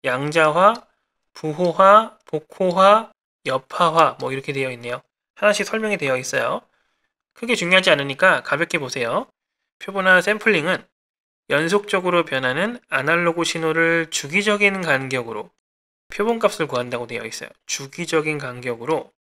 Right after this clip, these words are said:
이 간격을 뭐 좁게 하거나 넓게 하거나에 따라서 샘플링 그 크기가 달라지는 건데요. 어쨌든 주기적인 간격으로 구한다라는 게 포인트가 되겠고요.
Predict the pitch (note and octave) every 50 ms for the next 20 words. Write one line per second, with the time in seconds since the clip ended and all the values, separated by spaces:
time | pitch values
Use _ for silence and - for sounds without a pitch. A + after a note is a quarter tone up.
0 | _ _ - D#3+ - - D3 D3+ E3 E3+ F#3 F#3 F3 F3+ F3+ F3 F3 E3+ D3+ C#3
1 | C#3 C#3 C#3 C3+ C3 - _ _ - - G#3+ G#3 - - A3 G#3+ F#3+ F#3 F3+ F3
2 | E3+ E3 D#3+ D#3+ D#3 D3+ C3 A#2+ B2+ C#3 C3+ - E3 D#3 D3+ D3+ D3 C#3+ C#3 C#3
3 | - C#3 C3+ C3+ C#3+ C#3 C#3+ F#3+ G#3 G3 - G#3+ G#3 F#3+ F3+ F3 F3 E3+ E3 C#3+
4 | C#3 - - - A#3+ A3+ G3+ - - C3 C3 C3+ C3+ C3 B2+ B2 A#2 A2+ A2+ C3
5 | D#3 D#3 C3 - - C3 B2+ C3+ - - C#3+ F3+ A#3+ - _ _ _ _ _ _
6 | _ - - D3+ D3+ E3 E3 E3 E3 D#3 D#3 D#3+ D#3+ D#3 D#3 D3 - B2+ B2+ C3
7 | C3 C3+ C3+ C3 A#2+ B2 B2+ D#3+ G#3 A#3+ C4+ C#4+ _ _ _ _ _ _ - C#3
8 | B2 A#2+ A#2+ B2 C#3 C#3 B2+ A#2 A#2 A#2+ A#2+ B2 C#3+ E3 F#3+ G#3+ A3+ G#3+ - -
9 | F#3+ F#3 F#3 E3+ - D#3+ D#3+ D#3 C#3+ B2+ B2 A#2+ - - C#3+ B2+